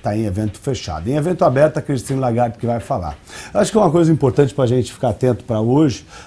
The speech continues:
é, mas é à noite, é uma bateria de dados que vai sair na China. Vai sair pib, vai sair vendas varejo, vai sair números imobiliários, e isso amanhã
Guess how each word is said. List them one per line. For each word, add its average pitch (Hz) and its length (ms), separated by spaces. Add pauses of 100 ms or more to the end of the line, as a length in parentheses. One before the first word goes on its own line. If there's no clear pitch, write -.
é, 117 360
mas 110 260
é 113 80
à 107 80
noite, 135 340
é 135 40
uma 135 100
bateria 139 540
de 131 100
dados 127 260
que - 120
vai 123 160
sair 127 320
na 143 160
China. 120 500 (240)
Vai 120 100
sair 117 280
pib, 120 420
vai 104 140
sair 113 400 (280)
vendas 117 360
varejo, 110 480
vai 110 100
sair 113 500
números 117 400
imobiliários, 107 840
e 117 100
isso 127 220
amanhã 131 540